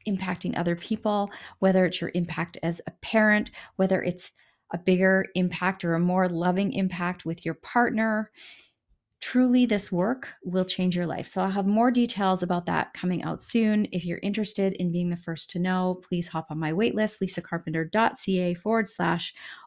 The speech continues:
waitlist, and we will be sending you the details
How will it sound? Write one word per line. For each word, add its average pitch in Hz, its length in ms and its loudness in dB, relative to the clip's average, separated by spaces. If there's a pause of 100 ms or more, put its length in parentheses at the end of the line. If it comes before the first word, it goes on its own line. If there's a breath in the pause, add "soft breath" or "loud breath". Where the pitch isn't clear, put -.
waitlist, 220 760 4 (480 loud breath)
and 180 340 2
we 190 140 4
will 185 120 2
be 185 120 2
sending 180 360 0
you 175 140 2
the 180 80 -2
details 165 720 -6